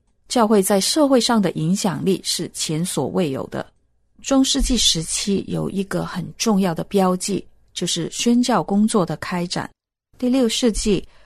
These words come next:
欧洲大部分地区还没有归信基督教，这个时候，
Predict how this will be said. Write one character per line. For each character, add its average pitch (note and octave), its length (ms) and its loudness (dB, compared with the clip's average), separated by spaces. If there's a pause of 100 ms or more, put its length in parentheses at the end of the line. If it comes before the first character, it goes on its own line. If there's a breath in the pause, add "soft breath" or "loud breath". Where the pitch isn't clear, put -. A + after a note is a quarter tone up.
(140 soft breath)
欧 G#3+ 140 6
洲 A3 240 4
大 B3+ 180 2
部 A3+ 100 2
分 A3 220 2
地 A#3 200 2
区 G3 400 0
还 F3 280 -4
没 F#3 120 2
有 D3+ 120 -2
归 G#3+ 260 2
信 A3 240 0
基 F3 160 -6
督 F3+ 140 0
教， F3+ 340 -4 (440)
这 A3+ 120 -2
个 G3 80 2
时 F#3 160 -2
候， F3+ 320 0